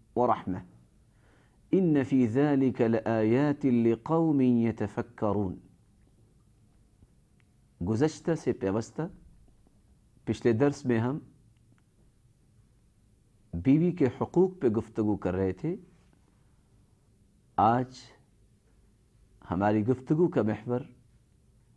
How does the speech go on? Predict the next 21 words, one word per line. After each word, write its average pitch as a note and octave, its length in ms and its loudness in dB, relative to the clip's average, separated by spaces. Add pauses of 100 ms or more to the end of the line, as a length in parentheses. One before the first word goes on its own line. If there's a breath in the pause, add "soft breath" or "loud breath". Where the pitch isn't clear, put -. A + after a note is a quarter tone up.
(260)
انہی C#3+ 340 4 (100)
حقوق D3 320 -2
کی B2 100 0
تکمیل G2 480 -2
ہوگی۔ C#2 360 -12 (1160 soft breath)
رسول F#3+ 400 2
اللہ F3+ 320 4
صلی C#3+ 220 0
اللہ C3+ 400 2
علیہ A2+ 600 2
وآلہ G#2 720 0
وسلم B2+ 500 -2
نے F2+ 220 -4 (960)
بیوی C#3+ 380 0
کے E3 160 -2 (120)
حقوق F3+ 360 -2
بیان A#2 460 2
کرتے G#2 360 -4
ہوئے G#2 300 -4 (360)
فرمایا G#2 520 -2 (460)
کہ B2 100 2